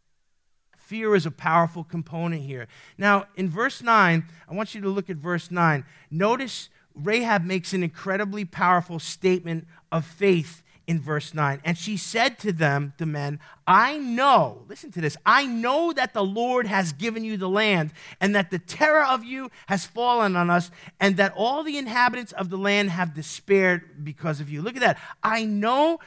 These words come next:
that the Lord has given you the land." How does she know that? She's already had some sort of encounter with the God of Israel, or she's convinced in her spirit somehow, some way, that before the fight is even started, that God is gonna give the land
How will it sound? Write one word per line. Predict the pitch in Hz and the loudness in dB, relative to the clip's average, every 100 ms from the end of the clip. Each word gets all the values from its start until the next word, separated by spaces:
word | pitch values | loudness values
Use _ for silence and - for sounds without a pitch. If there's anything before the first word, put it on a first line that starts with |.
| - | -18
that | - 180 | -14 -8
the | 190 | -4
Lord | 180 208 226 240 214 - - | -2 0 4 2 2 -8 -12
has | 185 156 | -8 -8
given | 160 226 226 220 | -8 -10 -8 -10
you | 208 | -10
the | 214 | -8
land." | 208 220 190 | -4 -2 -4
How | - 240 | -4 -10
does | 330 | -12
she | - 359 | -12 -10
know | 277 285 | -8 -8
that? | 370 - - - - _ _ _ _ _ _ _ - | -8 -12 -14 -20 -20 _ _ _ _ _ _ _ -14
She's | - 254 220 | -10 -8 -4
already | 226 294 339 302 269 214 - _ _ | 0 2 2 2 0 -2 -10 _ _
had | - 208 254 214 | -2 2 2 0
some | 262 269 | -6 -6
sort | - 254 | -2 0
of | 247 | 0
encounter | 214 185 - 233 254 269 | -2 -6 -2 0 2 0
with | 262 247 - - - | 0 -4 -8 -16 -18
the | 156 160 175 165 185 | -14 -14 -14 -10 -2
God | 185 226 | 4 6
of | 240 | 4
Israel, | 240 226 254 226 | -2 -8 -6 0
or | 202 190 165 - | 2 2 0 -12
she's | - - 202 | -12 -10 -8
convinced | 220 196 156 247 277 - | -4 -4 -2 -4 -4 -6
in | 240 | -4
her | |
spirit | 196 - 247 262 247 | -4 -6 -6 -4 -4
somehow, | - 254 285 262 254 | -4 -2 0 2 0
some | - 233 214 | 0 -4 2
way, | 214 226 - - | 4 4 0 -6
that | 208 208 175 | 0 0 -2
before | 202 196 254 339 | -4 -6 -2 0
the | 370 | 0
fight | - 294 269 254 | 2 4 4 2
is | 226 | -6
even | 247 254 226 | -6 -8 -8
started, | 185 - 302 330 330 226 202 | -10 -2 2 4 6 4 2
that | 185 208 160 | 2 0 4
God | 214 254 269 | 6 8 6
is | 262 190 | 0 -4
gonna | 233 233 | -4 -2
give | 170 220 208 | -2 -2 2
the | 220 | 4
land | 196 175 165 170 | 4 2 2 2